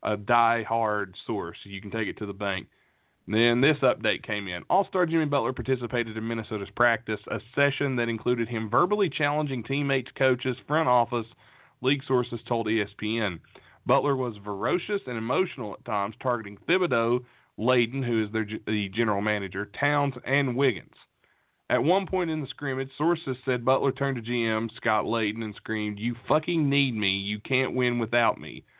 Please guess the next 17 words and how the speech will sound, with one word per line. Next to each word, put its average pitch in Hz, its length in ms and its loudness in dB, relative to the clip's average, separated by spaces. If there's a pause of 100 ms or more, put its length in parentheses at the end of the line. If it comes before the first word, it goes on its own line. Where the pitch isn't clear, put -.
(280)
Butler 123 280 4
left 123 260 -2
teammates 120 400 -2
and 156 220 -2
coaches 127 420 0
largely 120 540 0
speechless. 113 520 -6
He 110 120 -4
dominated 123 560 0
the 117 60 -8
gym 110 360 -6
in 101 140 -8
every 104 240 -6
way. 87 480 -8
Jimmy's 95 440 -8
back. 92 520 -4 (920)
Um, 90 720 2